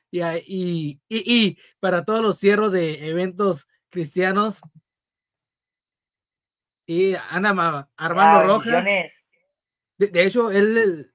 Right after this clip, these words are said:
Speaker 1: eh, una profecía el año pasado que iba a estar en la radio y ese año se le cumplió. Tiene su programa en la,
Speaker 2: Wow.
Speaker 1: en la radio.
Speaker 2: Oh, wow.
Speaker 1: Digo, Pimenta-,
Speaker 2: Bendiciones, qué chido.
Speaker 1: Pimental. Mi hermana, mira, aquí anda mi hermana también.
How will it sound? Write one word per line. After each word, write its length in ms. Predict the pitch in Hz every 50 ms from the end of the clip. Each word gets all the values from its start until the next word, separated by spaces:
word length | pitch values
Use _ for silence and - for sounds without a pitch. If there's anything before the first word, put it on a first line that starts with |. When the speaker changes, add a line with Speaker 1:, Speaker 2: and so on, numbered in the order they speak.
| _
Speaker 1:
eh, 220 | - 190 180 175 180
una 320 | 190 202 214 220 240 220 -
profecía 720 | 247 220 185 180 151 139 165 180 180 202 240 277 285 277 -
el 120 | 180 165
año 180 | 160 170 190 202
pasado 560 | 208 180 160 - 170 160 165 170 185 196 196
que 100 | - 180
iba 160 | 165 165 165
a 20 | 156
estar 180 | - 185 170
en 80 | 190 196
la 120 | 180 151
radio 580 | 147 151 147 160 180 202 226 247 277 277 - _ _ _ _ _ _ _ _ _
y 200 | - 185 175 170
ese 160 | 175 170 - 202
año 140 | 202 208 202
se 100 | 214 202
le 120 | 185 175
cumplió. 520 | - 165 147 139 156 175 175 147 - _ _ _ _ _ _ _ _ _ _ _ _ _ _ _
Tiene 160 | 175 175 185 190
su 100 | - -
programa 320 | - 262 - 151 170 185
en 60 | 175 160
la, 60 | 156
Speaker 2:
Wow. 100 | 151 160
Speaker 1:
en 60 | 160
la 100 | 151 151
radio. 460 | 156 165 170 165 160 147 131 117 - 139
Speaker 2:
Oh, 400 | 147 151 160 165 160 165 165 156
wow. 1160 | 160 165 160 156 151 151 147 139 139 - 185 180 - _ _ _ _ _ _ _ _ 254 247 240 _ _ _ _ _ _ _ _ _ _ _ _ _ _ _ _ _ _ _ _ _ _ _ _ _
Speaker 1:
Digo, 200 | 190 196 208 240
Pimenta-, 80 | 247 247 220 202 185 160 143
Speaker 2:
Bendiciones, 540 | 151 147 160 175 180 180 180 170 156 143
qué 80 | - 190
chido. 0 |
Speaker 1:
Pimental. 680 | 180 175 170 151 143 175 185 185 196 214 233 247 196 - _ _ _ _ _ _ _ _ _ _ _ _ _ _ _ _ _ _ _ _ _ _ _ _ _ _ _ _ _ _ _ _ _ _ _ _ _ _ _ _ _ _ _ _ _ _ _ _ _ _ _ _ _ _ _ _ _ _
Mi 120 | 190 196
hermana, 500 | 208 190 175 165 180 202 247 277 277 277
mira, 120 | 277 254 220
aquí 120 | - 220
anda 200 | 233 233 247 247
mi 100 | 226 208
hermana 340 | 180 165 170 185 208 196 196
también. 420 | 190 175 165 170 180 214 233 202